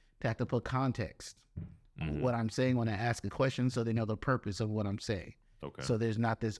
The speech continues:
Speaker 1: all innuendo or whatever. Because we, even when women talk to each other, there's a lot of, again, I keep saying indirectness and innuendo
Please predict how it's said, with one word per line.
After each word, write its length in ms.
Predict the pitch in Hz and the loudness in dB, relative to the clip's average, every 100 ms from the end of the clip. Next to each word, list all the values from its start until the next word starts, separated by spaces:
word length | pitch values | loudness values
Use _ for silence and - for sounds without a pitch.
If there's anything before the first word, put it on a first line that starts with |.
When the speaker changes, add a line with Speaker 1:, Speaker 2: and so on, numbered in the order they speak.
| - | 0
Speaker 1:
all 220 | 117 113 - | 2 2 2
innuendo 580 | 120 117 113 120 107 95 | 2 4 4 4 2 2
or 40 | |
whatever. 400 | 95 92 80 - _ _ _ _ _ _ _ _ | 0 -2 -6 -10 _ _ _ _ _ _ _ _
Because 320 | 143 127 113 113 - - - _ _ _ - | -2 2 2 -2 -10 -20 -20 _ _ _ 0
we, 180 | 139 | 2
even 140 | 190 185 | 4 2
when 120 | 156 | 2
women 240 | 160 151 143 | 2 2 2
talk 240 | 170 180 | 0 0
to 80 | 135 | 0
each 180 | 123 127 | 0 0
other, 320 | 120 117 113 - - - | 0 0 -4 -10 -12 -2
there's 200 | 131 123 | 0 2
a 40 | |
lot 260 | 120 135 139 | 2 2 2
of, 140 | 117 - | -2 -4
again, 320 | 113 127 123 | -2 0 0
I 40 | 110 | 2
keep 180 | 120 | -2
saying 240 | - 113 104 | 0 0 2
indirectness 640 | 120 110 117 127 113 107 107 | 2 2 0 0 -2 -4 -2
and 100 | 107 | 2
innuendo 680 | 117 117 127 127 107 104 | 2 4 4 4 2 0